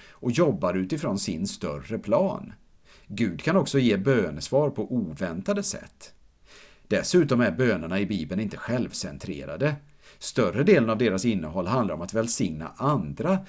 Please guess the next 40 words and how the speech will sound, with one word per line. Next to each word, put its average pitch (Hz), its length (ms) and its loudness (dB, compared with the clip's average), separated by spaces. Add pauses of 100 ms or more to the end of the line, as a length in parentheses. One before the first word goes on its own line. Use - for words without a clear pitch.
(140)
eller 123 180 2
be 110 260 2
om 101 100 2
att 113 120 -2
Gud 101 260 0
ger 101 240 -2
andra 117 440 2
nåd. 190 440 -2 (640)
Paulus 110 420 2
tog 185 200 0
för 139 100 0
vana 117 340 4
i 151 40 0
sina 160 220 0
brev 90 300 0
att 82 160 -6
inkludera 98 640 0
böner 104 540 0
för 160 120 -8
folket 90 500 -6
han 95 160 -4
skrev 95 340 -6
till. - 340 -10 (1800)
Böner 101 440 4
handlar 143 300 4
inte 120 220 0
alltid, 120 640 0
inte 117 320 -2
ens 113 200 0
för - 100 -4
det 92 100 0
mesta, - 520 -2 (240)
om 104 300 0
att 113 220 -8
uttrycka 98 600 0
våra 90 200 0
egna 101 520 -2
behov 160 360 -2
och 92 80 0
önskningar. 73 580 -10